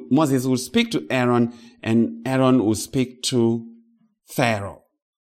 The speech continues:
God is teaching the matter of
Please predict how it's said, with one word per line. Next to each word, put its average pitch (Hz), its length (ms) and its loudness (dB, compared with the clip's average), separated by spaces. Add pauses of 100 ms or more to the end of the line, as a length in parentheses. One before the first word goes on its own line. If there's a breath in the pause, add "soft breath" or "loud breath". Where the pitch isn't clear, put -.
(1400)
God 135 200 4
is 120 100 2
teaching 151 600 0 (320 loud breath)
the 113 100 2
matter 131 360 4
of 117 420 0